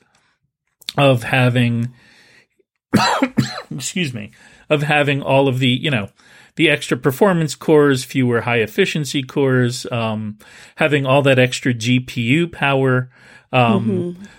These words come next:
Speaker 1: like, if you are only driving the screen on your MacBook Pro, like, do most of those G P Us not get used, so you save the energy? Like, it's,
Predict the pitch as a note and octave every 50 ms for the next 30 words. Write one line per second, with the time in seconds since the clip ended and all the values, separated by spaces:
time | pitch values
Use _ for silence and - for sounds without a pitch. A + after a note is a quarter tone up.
0 | - _ - - A#2+ B2 B2 A#2+ B2 - - - - - C#3+ C3 - - C#3 C3+
1 | C3+ - C3 C#3+ D#3 D#3 D#3+ E3 E3 D#3 D#3 D3 B2+ B2 C#3+ C#3+ C#3+ D3 D3 C3+
2 | D3 C#3 C3+ C3+ C3 B2 C3+ C3 - - - - C#3 C#3+ D3 D3 C#3+ C#3+ C3+ C3+
3 | C3+ C3+ C3 B2+ B2 B2 A#2+ A#2+ A#2+ B2+ _ _ _ - C#3 C3 C3 C3+ C3+ C3
4 | - _ - C3+ B2+ B2+ _ - - D#3+ D#3 D3+ D3+ D3+ D3+ D3 C3+ B2+ A#2 A#2
5 | - _ _ _ _ _ _ _ _ _ - - - - C3+ B2+ B2+ B2 B2 B2
6 | B2 - B2+ A#2+ A2+ A#2 A2+ G#2+ - - - B2 B2 B2+ - - B2 A#2 A2 G#2+
7 | - B2 A2+ A2+ A#2 - A#2+ G#2 - A2+ B2 C#3 E3+ F3+ F3 F3 F3 F3 - -
8 | A#2 G#2+ G#2 G2+ - - B2+ A2+ A2+ G#2+ A2+ A2+ A2 A#2 C3+ D3+ D#3+ D3+ C#3 C3
9 | C#3+ C#3 C#3 C3 C#3 C3+ C3+ C3+ C#3 C3+ C3 - -